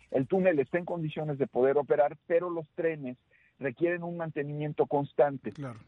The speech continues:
Speaker 1: por, eh, los problemas que ya se sabe que tiene desde el dos mil catorce. Entonces, para eso requieren cruzar hacia Tláhuac. La única manera de dar mantenimiento con seguridad es cruzando hacia Tláhuac, hacia el, hacia el,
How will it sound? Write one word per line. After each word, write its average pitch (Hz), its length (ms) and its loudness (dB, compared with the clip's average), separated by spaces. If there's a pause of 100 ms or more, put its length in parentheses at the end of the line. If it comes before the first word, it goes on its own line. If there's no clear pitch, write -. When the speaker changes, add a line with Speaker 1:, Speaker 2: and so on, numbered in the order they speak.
Speaker 1:
por, 131 340 4
eh, 120 280 -4
los 139 240 4
problemas 160 400 2
que 123 360 2
ya 143 180 2
se 131 140 -8
sabe 135 420 2
que 110 160 -10
tiene 127 420 -4
desde 104 260 -6
el 101 100 -6
dos 107 160 0
mil 123 160 2
catorce. 110 440 -2
Entonces, 151 360 2 (400)
para 147 280 6
eso 196 360 -6 (400)
requieren 185 440 -4
cruzar 160 440 0
hacia 156 200 -4
Tláhuac. 147 420 -4 (140)
La 139 140 0
única 185 260 -6
manera 151 380 -4
de 131 140 -8
dar 135 160 -4
mantenimiento 127 760 -4
con 165 260 2
seguridad 123 600 -2 (340)
es 156 240 4 (200)
cruzando 156 460 0
hacia 156 200 0
Tláhuac, 151 460 2
hacia 120 260 -8
el, 117 280 -8 (100)
hacia 113 240 -4
el, 113 460 -6